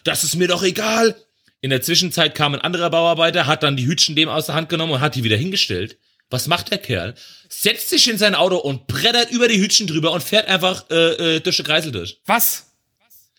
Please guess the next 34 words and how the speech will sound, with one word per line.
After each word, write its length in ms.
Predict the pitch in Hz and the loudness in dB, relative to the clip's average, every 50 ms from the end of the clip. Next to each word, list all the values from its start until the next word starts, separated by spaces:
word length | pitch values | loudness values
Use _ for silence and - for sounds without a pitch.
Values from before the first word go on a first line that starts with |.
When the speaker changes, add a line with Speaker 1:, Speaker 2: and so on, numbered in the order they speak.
| _ _ _ _ _ - | _ _ _ _ _ -2
Speaker 1:
Ernsthaft? 580 | 180 208 226 - - 190 147 117 - - - _ _ _ _ _ _ | -2 0 0 2 2 2 2 2 -2 -10 -16 _ _ _ _ _ _
Speaker 2:
Okay. 440 | - 131 - - 127 117 127 147 139 _ _ _ _ _ _ _ | -20 -14 -8 -6 -6 -4 -4 -6 -10 _ _ _ _ _ _ _
Schön, 280 | - - - 180 180 180 | -14 -6 -4 -2 -2 0
wenn 120 | 185 175 | 0 0
man 100 | 170 170 156 | 0 0 0
Sanuka 240 | 170 165 180 202 | 0 0 0 0
Speaker 1:
Ey, 60 | - 175 | 0 0
ganz 180 | 165 196 135 | 0 0 -2
Speaker 2:
hinten 160 | 139 160 165 | -4 -6 -8
drauf 260 | 135 139 123 135 127 123 | -6 -4 -4 -4 -4 -4
hat. 220 | 131 123 123 - _ _ _ _ _ _ _ _ _ _ _ _ _ _ _ _ - | -6 -10 -10 -14 _ _ _ _ _ _ _ _ _ _ _ _ _ _ _ _ -4
Dem 120 | 156 139 | 0 2
würde 140 | 147 180 160 | 2 2 4
ich 120 | 147 - - | 4 4 4
Speaker 1:
Äh, 60 | 135 | 4
Speaker 2:
direkt, 200 | 139 226 240 147 | 4 4 4 4
Speaker 1:
ja, 100 | 131 147 | 4 2
Speaker 2:
dem 40 | - | 4
Speaker 1:
ich 60 | - | 4
Speaker 2:
würde 100 | 175 196 190 | 4 4 4
Speaker 1:
hoff-, 40 | 165 | 4
Speaker 2:
ich 120 | - - | 2 2
Speaker 1:
ich 100 | 180 160 | 2 2
Speaker 2:
direkt, 220 | 170 220 269 240 - | 2 2 2 2 0
Speaker 1:
hoffe, 160 | 190 185 190 | 0 2 2
Speaker 2:
dem 120 | 185 165 160 | 2 2 2
würde 140 | 185 175 175 | 0 0 0
ich 80 | 175 | 0
Speaker 1:
genau. 160 | 170 165 151 | 0 2 2
Speaker 2:
direkt 340 | 143 220 247 226 - - - | 2 2 2 0 -4 -8 -8
diese, 460 | 190 190 170 156 156 165 165 165 160 160 | -6 -4 -2 0 0 2 2 2 2 2
ähm, 360 | 160 156 156 151 156 156 156 | 4 4 4 2 0 -2 0
neue 240 | 160 208 233 240 214 | 2 4 4 4 4
Markierung, 640 | 185 180 175 - - 220 214 170 160 185 202 214 | 2 0 0 -2 -2 -2 0 0 -2 -4 -4 -6